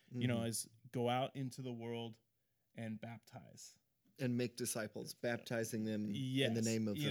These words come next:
Speaker 1: know,
Speaker 2: Father.
Speaker 1: and so,
Speaker 2: Yeah.
Speaker 1: like, this language in there is, like, so tied to, like, exactly what you're
Speaker 2: Yeah.
Speaker 1: supposed to do.
Speaker 2: Yeah, the whole process is a, a, a devout Christian goes out and will find somebody who's not a devout Christian.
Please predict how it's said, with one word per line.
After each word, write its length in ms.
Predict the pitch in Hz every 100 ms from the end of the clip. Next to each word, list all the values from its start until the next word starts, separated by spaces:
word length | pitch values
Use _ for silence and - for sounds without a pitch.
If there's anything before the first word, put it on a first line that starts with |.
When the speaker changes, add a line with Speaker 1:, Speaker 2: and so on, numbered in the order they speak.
| 139
Speaker 1:
know, 40 |
Speaker 2:
Father. 240 | 110 - -
Speaker 1:
and 160 | 143 143
so, 140 | -
Speaker 2:
Yeah. 60 | 139
Speaker 1:
like, 220 | 127 120
this 260 | 135 123 -
language 560 | 127 127 143 135 123
in 100 | 120
there 200 | 113 113
is, 120 | 110 113
like, 220 | 107 - - - -
so 360 | - - 135
tied 400 | 135 - 123 123 -
to, 140 | 120
like, 220 | 113 110 - -
exactly 680 | 120 113 110 123 113 - 117
what 240 | 113 113
you're 100 | 120 113
Speaker 2:
Yeah. 280 | - 120 113
Speaker 1:
supposed 340 | 120 117 - -
to 140 | 117 107
do. 180 | - 104 - - _ _ _ _ _ _
Speaker 2:
Yeah, 260 | 131 131 110 -
the 140 | 135
whole 180 | 123 156
process 600 | - 143 143 - 107 -
is 240 | 107 -
a, 80 | 104 - -
a, 160 | 120 113 - -
a 100 | 117
devout 640 | 107 123 101 123 123 127 - _ _
Christian 460 | - 120 - 110 107
goes 320 | 117 120 110
out 260 | 104 - - _ _ _ _ _ _
and 220 | 120 117 110
will 120 | 107
find 380 | - 120 127 123
somebody 360 | 127 110 104
who's 240 | 101 101 107
not 320 | 113 113 98
a 60 | 113
devout 340 | 101 98 -
Christian. 480 | - - - 113 -